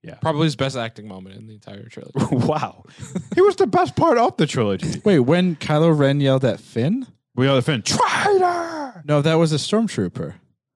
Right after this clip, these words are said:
Speaker 2: No, he yells that at Finn.
Speaker 3: But doesn't a stormtrooper also yell at first?
Speaker 1: Yeah,
Speaker 2: Yes,
Speaker 1: yeah, yeah.
Speaker 2: but,
Speaker 1: That's
Speaker 2: but
Speaker 1: like, that's
Speaker 2: Kylo
Speaker 1: like
Speaker 2: is the
Speaker 1: several
Speaker 2: more
Speaker 1: scenes
Speaker 2: infamous
Speaker 1: ago.
Speaker 2: one in the forest where he hits his chest 'cause he's bleeding, and he's like, he, then he yells,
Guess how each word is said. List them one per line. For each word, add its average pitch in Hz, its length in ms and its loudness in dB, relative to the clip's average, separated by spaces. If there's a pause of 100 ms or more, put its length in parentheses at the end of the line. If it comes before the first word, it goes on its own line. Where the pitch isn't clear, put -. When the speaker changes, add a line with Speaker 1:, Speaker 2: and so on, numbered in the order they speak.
(160)
Speaker 2:
No, 120 80 -6
he 123 140 -6
yells 131 240 -2
that 123 140 -2
at 107 180 -8
Finn. 87 360 -18 (220)
Speaker 3:
But 123 80 -2
doesn't 160 220 2
a 156 60 2
stormtrooper 151 540 0
also 123 360 0
yell 135 220 2
at - 100 -6
first? - 560 -6 (160)
Speaker 1:
Yeah, 339 140 2
Speaker 2:
Yes, 311 100 2
Speaker 1:
yeah, 208 60 2
yeah. 180 100 2
Speaker 2:
but, 151 120 -2
Speaker 1:
That's 170 180 2
Speaker 2:
but 170 100 0
Speaker 1:
like, 170 120 -2
that's 202 160 2
Speaker 2:
Kylo 226 40 0
Speaker 1:
like 214 100 0
Speaker 2:
is 202 40 0
the 185 120 0
Speaker 1:
several 180 160 2
Speaker 2:
more 175 80 2
Speaker 1:
scenes 202 200 2
Speaker 2:
infamous 165 200 -2
Speaker 1:
ago. 151 80 -8
Speaker 2:
one 143 140 -4
in 127 100 -8
the 123 80 -10
forest 143 420 -6 (200)
where 160 140 -2
he 143 200 -8 (100)
hits - 220 -6
his 240 160 -2
chest 180 400 -2
'cause - 140 -4
he's 175 120 -4
bleeding, 151 460 -2 (240)
and 165 100 -6
he's 160 120 -4
like, 151 200 -4 (220)
he, 156 200 -8
then 147 180 -6
he 127 60 -6
yells, 131 540 -4